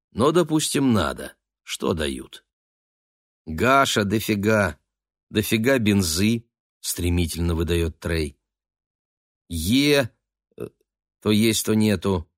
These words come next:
Кетиш, снег иногда, кислое иногда, грибы". "Хм".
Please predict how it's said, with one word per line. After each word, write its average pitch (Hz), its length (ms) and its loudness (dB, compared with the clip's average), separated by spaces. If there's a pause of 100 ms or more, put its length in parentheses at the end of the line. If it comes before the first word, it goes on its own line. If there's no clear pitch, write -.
(340)
Кетиш, 127 600 0 (400)
снег - 480 0
иногда, 113 580 2 (300)
кислое 131 600 0
иногда, 110 560 2 (220)
грибы". 98 680 0 (640)
"Хм". 107 340 2